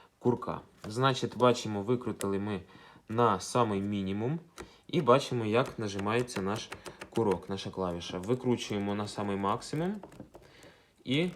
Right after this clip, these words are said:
як бачите, вже нажимається до самого кінця. Тобто по такому принципу,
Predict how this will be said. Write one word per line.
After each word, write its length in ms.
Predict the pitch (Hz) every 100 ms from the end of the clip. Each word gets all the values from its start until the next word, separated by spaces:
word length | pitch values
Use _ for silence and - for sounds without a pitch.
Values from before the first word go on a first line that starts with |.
| -
як 260 | 120 120 104
бачите, 540 | 117 143 151 151 156 151 _ -
вже 380 | 104 104 117
нажимається 600 | 131 113 101 107 120 -
до 200 | 101 101
самого 640 | 117 - 98 95 107 113 113
кінця. 460 | - 110 107 92 82 - - - _
Тобто 300 | 104 - 104
по 120 | 117
такому 340 | 135 127 123 123
принципу, 580 | 170 175 156 151 139